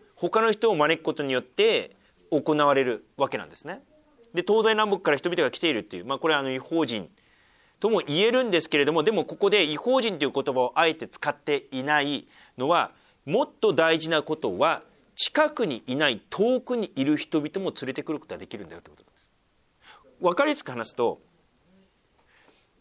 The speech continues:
近くにいて、聖書のメッセージに触れていて、もう神の国から締め出されることは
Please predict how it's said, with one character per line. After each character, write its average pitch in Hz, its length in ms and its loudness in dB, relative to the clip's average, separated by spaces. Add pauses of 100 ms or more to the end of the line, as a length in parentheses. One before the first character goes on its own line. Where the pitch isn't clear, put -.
(320)
近 403 300 2
く 330 120 0
に 143 140 0
い 104 80 -8
て、 151 420 0 (440)
聖 359 320 2
書 320 120 0
の 175 80 0
メ 170 120 0
ッ 220 40 2
セ 220 180 2
ー - 20 0
ジ 160 120 -2
に 127 60 0
触 147 160 -2
れ 151 60 4
て 147 120 0
い 135 100 0
て、 151 380 2 (460)
も 262 400 4
う - 60 -20 (500)
神 233 240 2
の 170 80 4
国 160 220 0
か 165 100 2
ら 147 60 4
締 - 160 2
め 175 80 2
出 175 80 4
さ 175 100 -2
れ 165 80 2
る 139 60 -2
こ 123 80 -10
と 175 80 0
は 135 160 -2